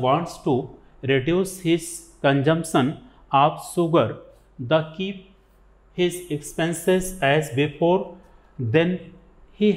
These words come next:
has to reduce the percentage of consumption of sugar। मीन्स शुगर का कंजम्पशन कितना परसेंट कम कर दे हो, जिससे उसका एक्सपेंस चेंज ना हो, पहले जैसा ही मेंटेन रहे।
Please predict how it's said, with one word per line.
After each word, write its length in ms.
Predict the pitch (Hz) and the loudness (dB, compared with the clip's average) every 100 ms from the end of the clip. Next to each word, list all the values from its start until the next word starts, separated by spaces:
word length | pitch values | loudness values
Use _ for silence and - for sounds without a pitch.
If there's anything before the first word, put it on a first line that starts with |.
| 151 | 4
has 260 | 143 143 - | 2 2 -2
to 80 | 156 170 - - 131 | 0 0 -4 -10 0
reduce 540 | 139 127 170 190 185 - | 0 2 2 2 -2 -4
the 220 | 127 127 131 - - _ _ _ - | 2 2 0 -10 -20 _ _ _ 0
percentage 800 | 139 143 160 156 156 170 170 - - - _ _ _ _ | 0 2 0 0 2 0 0 -4 -12 -18 _ _ _ _
of 220 | 135 139 143 - - | 2 2 2 -10 -4
consumption 640 | 135 120 139 151 151 156 156 - | -2 2 2 0 -2 -4 -4 0
of 180 | 120 123 - 151 | 2 2 -2 -2
sugar। 240 | 113 101 - - _ _ _ _ - | 0 0 -4 -20 _ _ _ _ -2
मीन्स 320 | 147 151 - | 0 0 0
शुगर 320 | 147 147 165 | 0 2 0
का 220 | 165 165 160 - - - - - _ | 0 -2 -4 -10 -20 -20 -20 -20 _
कंजम्पशन 560 | - 120 127 139 - 151 | 0 2 4 2 2 0
कितना 420 | 147 135 - 143 | 2 0 2 -2
परसेंट 580 | 139 135 117 - 135 139 - - | 0 0 0 0 -2 -2 -8 2
कम 160 | 139 | 2
कर 240 | 127 - 104 | 2 -4 -2
दे 160 | 120 | 2
हो, 220 | 139 170 - - - - | 2 0 -2 -20 -20 -4
जिससे 560 | 117 117 120 - 160 160 | 0 2 2 2 0 0
उसका 340 | 127 - - 127 | -6 -2 2 2
एक्सपेंस 760 | - 117 - 135 135 131 - | 2 -6 -4 0 0 -2 -4
चेंज 320 | 139 131 117 107 | 0 2 2 2
ना 160 | 117 | 4
हो, 220 | 147 147 | 4 4
पहले 440 | 156 - 110 123 131 | -2 0 0 2 0
जैसा 380 | 110 107 - 120 | 0 -2 -2 -2
ही 160 | 160 | 0
मेंटेन 480 | 139 110 104 117 113 | 0 0 0 0 0
रहे। 300 | 131 139 139 | 2 2 2